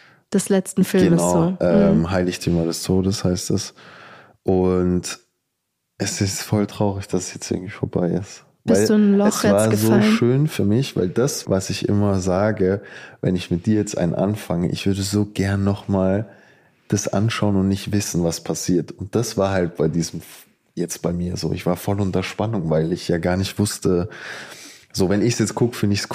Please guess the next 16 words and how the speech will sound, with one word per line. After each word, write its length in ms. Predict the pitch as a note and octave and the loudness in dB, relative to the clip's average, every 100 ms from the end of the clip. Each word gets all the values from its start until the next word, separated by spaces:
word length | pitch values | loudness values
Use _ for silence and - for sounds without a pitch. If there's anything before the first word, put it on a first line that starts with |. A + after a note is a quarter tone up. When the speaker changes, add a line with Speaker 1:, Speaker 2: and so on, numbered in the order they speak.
| - | 2
Speaker 2:
cool, 280 | C#3+ D3 - | 2 2 2
aber 200 | G2 F#2+ | 0 0
ich 160 | - | 0
weiß 280 | F#2+ G#2+ - | -2 -2 0
ja 80 | F2 | -2
schon 260 | - E2+ | 0 0
den 120 | E2 E2 | 0 0
nächsten 340 | E2 - E2 | -2 -4 -6
Schritt, 380 | - G2 - - | -2 -2 -2 -6
weißt 280 | F2 - - | -6 -2 2
du, 80 | |
Speaker 1:
Mhm. 260 | A#3+ A#3 G#3 | 4 4 4
Speaker 2:
bei 100 | G2+ | 4
den 160 | E2+ E2 | 2 2
anderen 280 | F2 D#2+ D#2+ | 2 0 0
Teilen. 340 | F2 E2+ E2+ | 0 -2 -2